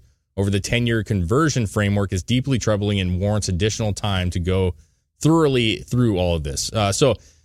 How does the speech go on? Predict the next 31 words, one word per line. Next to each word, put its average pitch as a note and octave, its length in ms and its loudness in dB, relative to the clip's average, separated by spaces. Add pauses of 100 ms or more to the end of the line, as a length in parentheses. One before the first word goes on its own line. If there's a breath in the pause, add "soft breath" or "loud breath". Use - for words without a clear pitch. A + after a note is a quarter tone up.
(420 soft breath)
they C#3 240 4
want D#3+ 340 0
to, D3+ 640 2
sh-, - 240 -6 (180)
basically E3+ 400 4
they C#3+ 140 4
said C#3+ 160 2
it B2+ 60 0
could A2 120 -2
shut A2+ 360 0
down, F#2+ 420 0 (640)
um, F#2+ 500 2
the G#2+ 120 2
lobster G#2+ 420 2
fishery G#2 380 0
by F#2 160 2
twenty F#2+ 340 0
thirty D2+ 340 -4 (460)
if F#2 160 2
they G#2 200 4
continue G2 440 0
with F#2 160 0
this E2 180 -2
trend E2 300 -2
that D#2+ 100 -2
Joe F2 180 0
Biden D#2 280 -2
is - 60 -6
setting D#2 280 -6
right C#2 160 -10
now. G#1+ 140 -14